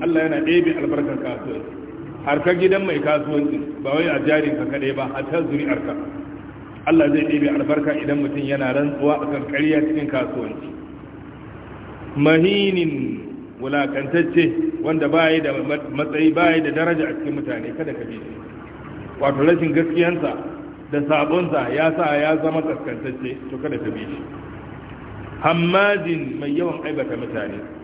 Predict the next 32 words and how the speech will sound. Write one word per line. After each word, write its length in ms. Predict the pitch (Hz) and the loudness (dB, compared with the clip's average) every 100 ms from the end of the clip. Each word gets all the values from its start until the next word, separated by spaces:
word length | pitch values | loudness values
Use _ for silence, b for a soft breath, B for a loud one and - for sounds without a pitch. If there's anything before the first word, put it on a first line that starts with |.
| - - - - - - - - | -16 -16 -16 -16 -16 -16 -16 -2
Ai, 140 | 139 156 | 2 2
ayyabin 600 | 147 156 165 170 165 160 | 2 4 4 4 2 2
ta'ani 480 | 156 160 175 165 | 2 4 2 2
muqabil 480 | 151 151 175 175 156 | 0 -2 0 0 0
linnas. 380 | - 127 - - - - - - - - - - | -2 -4 -4 -8 -10 -12 -14 -14 -14 -16 -16 0
Sai 160 | 175 175 | 4 4
cin 140 | 180 | 4
naman 320 | 160 156 135 135 | 4 4 2 0
mutane. 380 | 135 113 107 - - - - - - - - - - 123 | 0 -2 -4 -8 -12 -14 -14 -16 -16 -18 -18 -18 -12 -2
Ya 160 | 135 | 2
aibata 380 | 151 170 160 135 | 6 6 4 2
wannan, 520 | 139 139 127 - - | 0 0 -2 -6 -6
ya 80 | - | -2
aibata 380 | 165 175 165 143 | 2 4 2 0
wancan. 500 | 143 143 139 - 131 | -2 -2 -4 -6 0
Ba 200 | 165 175 | 2 4
mutumin 400 | 160 147 175 156 | 2 0 0 2
kirki 260 | 170 160 147 | 0 2 2
sai 180 | - - | 0 -2
shi. 180 | - - - - - - - - - | -4 -6 -6 -8 -10 -10 -12 -12 0
Ba 140 | 165 180 | 4 6
mutumin 380 | 170 175 170 | 4 0 0
kirki 320 | 170 170 160 165 | 2 2 4 4
sai 80 | |
wanda 280 | 165 170 160 | 4 4 4
yake 300 | 139 - - - | 2 0 -2 -4
so. 80 | - - - - - - - - 175 | -6 -8 -10 -10 -12 -14 -14 -4 0
In 120 | 175 | 4
ba 240 | 175 180 175 - | 6 4 0 0
ya, 260 | 165 165 | 4 4
ba 200 | 151 156 | 4 4
ya 240 | 180 170 | 4 4